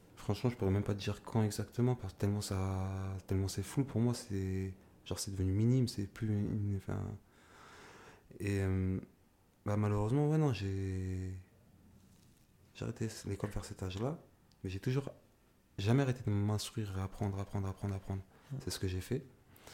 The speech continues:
Speaker 1: Et, euh, bah, de ce fait, ça m'a permis d'acquérir une cer-, un certain éveil, euh, ps-, pas psychologique, mais plus un, un éveil, euh, du cerveau, tu vois. Mon cerveau, il était toujours éveillé à apprendre, à prendre en connaissance. À,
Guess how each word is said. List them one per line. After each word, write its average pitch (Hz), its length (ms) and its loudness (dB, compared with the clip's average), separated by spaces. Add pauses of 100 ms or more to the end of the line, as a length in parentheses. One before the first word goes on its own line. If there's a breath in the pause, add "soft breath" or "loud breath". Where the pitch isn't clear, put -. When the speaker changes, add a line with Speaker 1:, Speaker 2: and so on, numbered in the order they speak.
(320 loud breath)
Speaker 1:
Et, 98 400 2
euh, 92 300 2
bah, 98 360 -2 (120)
de 101 160 0
ce - 120 -4
fait, 139 180 -2
ça 110 160 0
m'a 98 520 2
permis 101 460 2
d'acquérir 101 460 -2
une 101 100 4
cer-, 98 300 -4
un 98 60 2
certain 104 420 0 (160)
éveil, 107 500 2
euh, 95 420 0 (960)
ps-, - 320 -2 (640)
pas 127 140 4
psychologique, 123 760 2
mais 104 140 2
plus - 340 -2
un, 101 60 2
un 101 360 4
éveil, 101 320 2
euh, 98 160 2
du 98 120 -2
cerveau, 127 380 2
tu - 100 -4
vois. 113 80 2
Mon 101 160 4
cerveau, 107 220 4
il 117 40 6
était - 140 -2
toujours 107 260 0
éveillé 98 320 0
à 101 80 0
apprendre, 104 540 0
à 92 80 2
prendre 104 240 0
en 101 80 0
connaissance. 104 540 0
À, 95 120 0